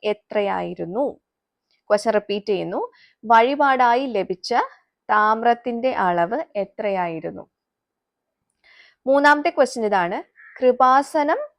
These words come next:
നിർമ്മിച്ചത് ആര്? ഏത് ലോഹം കൊണ്ട് നിർമ്മിച്ചു? ക്വസ്റ്റ്യൻ റിപ്പീറ്റ് ചെയ്യുന്നു. കൃപാസനം നിർമ്മിച്ചത് ആര്? ഏത് ലോഹം കൊണ്ട് നിർമ്മിച്ചു?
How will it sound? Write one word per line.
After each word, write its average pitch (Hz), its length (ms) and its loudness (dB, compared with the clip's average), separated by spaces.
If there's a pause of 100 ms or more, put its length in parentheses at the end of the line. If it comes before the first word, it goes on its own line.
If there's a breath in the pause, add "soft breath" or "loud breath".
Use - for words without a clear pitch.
(100)
നിർമ്മിച്ചത് 208 880 -2 (100)
ആര്? 190 500 0 (500)
ഏത് 311 540 0
ലോഹം 226 360 0
കൊണ്ട് 214 460 -6
നിർമ്മിച്ചു? 180 560 -10 (640)
ക്വസ്റ്റ്യൻ 202 240 -6
റിപ്പീറ്റ് 196 320 -6
ചെയ്യുന്നു. 196 400 -6 (400 soft breath)
കൃപാസനം 254 680 2 (180)
നിർമ്മിച്ചത് 214 840 0 (120)
ആര്? 185 520 -6 (420)
ഏത് 294 560 -2
ലോഹം 220 400 -2
കൊണ്ട് 180 340 -4 (340)
നിർമ്മിച്ചു? 180 640 -8